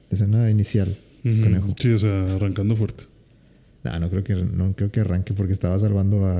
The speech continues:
Speaker 1: Joe, ¿no? Bueno, hay que, pueden hacer
Speaker 2: No, pues se termina en
Speaker 1: Es como Breaking Bad, pueden
Speaker 2: Pueden hacer lo que quieran.
Speaker 1: Sí, pueden hacer lo que quieran, pinches
Speaker 2: Yo creo que van a decir que pasaron unas semanas desde el episodio anterior, porque, pues, el episodio anterior fue el,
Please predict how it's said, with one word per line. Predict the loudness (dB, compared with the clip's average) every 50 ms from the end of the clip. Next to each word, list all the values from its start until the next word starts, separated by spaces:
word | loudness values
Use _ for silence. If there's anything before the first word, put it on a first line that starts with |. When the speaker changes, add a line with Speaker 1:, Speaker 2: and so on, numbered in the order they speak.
| 0
Speaker 1:
Joe, | 0 0 0 0 0
¿no? | 0 0 -2 -4 -8 -6
Bueno, | -4 -2 0 0 0 0 -2
hay | -2
que, | -6 -8
pueden | -6 -4 -2 -2 0
hacer | 0 0 -2 -2 -4 -6 -12 -2 2
Speaker 2:
No, | 2 4 4 4
pues | 4 2 2
se | 2
termina | 0 2 2 4 4 4 4 4 4 4 4 4
en | 4 2 2 0 0 -2 -4 -6 -10 -18 -20 _ _ _ _ _ _ _ _ -8
Speaker 1:
Es | -8 -4
como | 0 0 2 2
Breaking | 2 2 2 4 4 4 4
Bad, | 4 2 2 4
pueden | 4 4 6 6 4 4 4 2 0 0
Speaker 2:
Pueden | -2 -2 0
hacer | 0 0 0
lo | -2
que | -4
quieran. | -4 -4 -2 0
Speaker 1:
Sí, | 0 2 2 2 0
pueden | 2 0 2
hacer | 2 0
lo | 0 -2
que | -4
quieran, | -6 -10 -10 -8 -6
pinches | -6 -6 -4 -2 -4 -4 -4 -8 -14 -20 -20 -20 -20 -16 -4
Speaker 2:
Yo | -2 0 2
creo | 2 2
que | 4 4
van | 4 4 4
a | 2
decir | 4 2 2 2
que | 2 0 0
pasaron | 0 -2 -2 0 0 2 2 2 2 2 2 2 2 0 0 -2 -4 -8 -12 -10 -6
unas | -2 0 0 0 0
semanas | 2 2 2 2 2 2 2 0 2 0
desde | 0 0 0 -2 -2
el | -2 -4
episodio | -4 -6 -6 -4 -2 0 0 0
anterior, | 0 0 0 0 0 0 -2 -4 -6 -14 -20 _ _ _ _ _
porque, | -8 -8 -6 -6 -8
pues, | -6 -4 -4 -4 -2
el | -4
episodio | -4 -4 -4 -2 -2
anterior | 0 0 0 -2 -2 -2
fue | -4 -4 -4 -2 -2 -4 -4 -8 -12 -20 -20 -20 -20 -20 -20 _ _ _ _ _ _ _ _ _ _
el, | -4 -2 -2 -2 -2 -4 -4 -6 -8